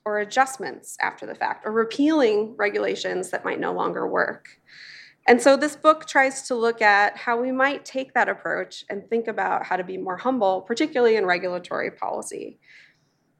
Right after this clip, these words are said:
Expertise is the prime currency for policymaking. It's formal administrative training, scholars who have spent their lives discussing these ideas, and leadership skills from other sectors become really pop-,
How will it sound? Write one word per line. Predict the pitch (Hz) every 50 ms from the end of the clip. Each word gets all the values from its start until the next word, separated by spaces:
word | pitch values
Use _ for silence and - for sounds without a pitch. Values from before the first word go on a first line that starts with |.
| _ _
Expertise | - 254 277 - - 294 285 - 294 277 285 285 - - - -
is | 240 240
the | 240 233
prime | 233 - 240 233 226 233 233 233
currency | - - - 226 226 226 240 254 - 302 294
for | 294 302 285
policymaking. | 294 - 277 285 285 285 302 294 285 285 285 - 302 311 339 370 370 - _ _ _ _ _ _ _ -
It's | 214 - - -
formal | - - - - 233 233 233 240 233 240 233
administrative | 214 196 208 202 208 214 214 - 220 208 190 190 185 190 190 - -
training, | - - 226 233 247 247 254 262 254 254 254 262 262 254 _ - - - - - _ _ _
scholars | _ - - - - - 202 196 214 214 226 226 226 220 226 233 226 - -
who | - 226 214 202
have | 202 202 180 185 185 185 185 -
spent | - - 196 190 190 -
their | 180 180 180
lives | 180 185 185 190 - - 226 226 220
discussing | - 185 - - 185 185 - - 185 185
these | 185 180 175
ideas, | 135 160 175 180 196 208 214 233 233 233 233 240 240 233 - - - - - - _ -
and | 233 233 247 254
leadership | 277 294 339 339 330 - 208 -
skills | - - - 180 180 185 185
from | - 190 190
other | 185 185 180
sectors | 180 - - 214 214 - - 180 170 165 160 -
become | - 196 - - 196 185 185 -
really | 185 185 180 180
pop-, | 180 - - 185 196 - - _